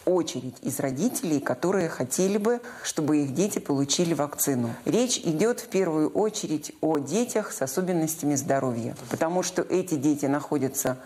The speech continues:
в группе риска, и родители таких детей вакцину ждали. Это объясняется очень просто. Мы видим уже сегодня, что такие дети,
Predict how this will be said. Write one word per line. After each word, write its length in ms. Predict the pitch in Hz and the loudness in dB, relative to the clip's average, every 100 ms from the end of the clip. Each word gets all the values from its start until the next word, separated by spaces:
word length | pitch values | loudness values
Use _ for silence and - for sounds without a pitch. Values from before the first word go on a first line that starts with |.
| - | -8
в 80 | - | 0
группе 340 | 147 165 - 156 | 2 2 2 2
риска, 480 | 226 247 - 254 262 | 4 2 2 0 0
и 320 | 175 190 190 | 2 4 4
родители 540 | - 185 180 185 175 156 | 2 2 0 -2 0 0
таких 420 | 160 165 165 131 | 0 -2 -2 0
детей 460 | 135 143 202 240 240 | 0 0 2 2 2
вакцину 500 | 143 - - 180 160 | 0 0 0 2 2
ждали. 480 | - 143 131 123 - - - - | 2 2 2 -2 -8 -16 -10 -2
Это 260 | 202 196 185 | 0 0 0
объясняется 800 | - 156 165 - 190 156 156 | 0 -4 -2 0 2 2 0
очень 340 | - 175 175 156 | 0 0 0 0
просто. 640 | 190 254 262 - 214 - - - - | 2 2 0 0 0 0 -8 -18 -4
Мы 220 | 175 190 | 0 0
видим 560 | 151 170 135 139 120 - | 0 0 2 0 0 -4
уже 240 | 147 139 | -2 0
сегодня, 580 | 156 - 156 165 131 135 | 2 2 2 2 2 0
что 160 | - 143 | 0 -2
такие 400 | 160 156 160 151 | -2 0 2 4
дети, 520 | 135 143 143 139 131 | 4 2 2 -2 -2